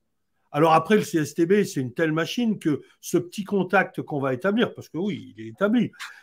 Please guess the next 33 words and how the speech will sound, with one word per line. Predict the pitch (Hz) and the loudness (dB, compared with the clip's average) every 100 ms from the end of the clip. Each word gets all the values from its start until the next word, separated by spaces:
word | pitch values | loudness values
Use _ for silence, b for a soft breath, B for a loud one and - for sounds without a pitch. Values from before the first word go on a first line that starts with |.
| B - | B -8
mais | 120 143 | -4 -2
peut-être | 135 147 - 202 202 | 0 0 4 4 2
qu'il | 143 | -4
va | 139 | -4
produire | - 143 151 | -2 -2 -2
ses | - 131 | -6 -8
effets | 170 190 | -4 -2
dans | 139 | -4
dix | 151 185 | -4 -2
ans | 185 | 0
ou | |
dans | 127 131 | 0 -2
quinze | 196 190 | 0 0
ans. | 202 - | 0 -2
C'est | - | -6
dommage, | 135 202 185 - | 0 2 2 0
parce | 139 - | -10 -8
que | - 139 B B - | -2 -2 B B -6
le | 139 | -4
bouleversement | 147 143 - 151 156 | -2 -4 -4 -4 -4
climatique, | 156 151 151 202 | -2 -4 -4 -6
il | 151 | -6
attend | 135 143 | -4 -2
pas, | 202 208 | 0 0
et | |
la | 151 | 0
consommation | 139 160 165 156 147 160 | -2 -4 -2 -2 -2 -2
de | |
ressources, | 147 147 226 - | -2 -4 -8 -8
il | 151 | -12
faudrait | - 160 190 | -8 -4 -4
qu'on | 175 | -2
l'arrête | 147 165 196 | 2 2 0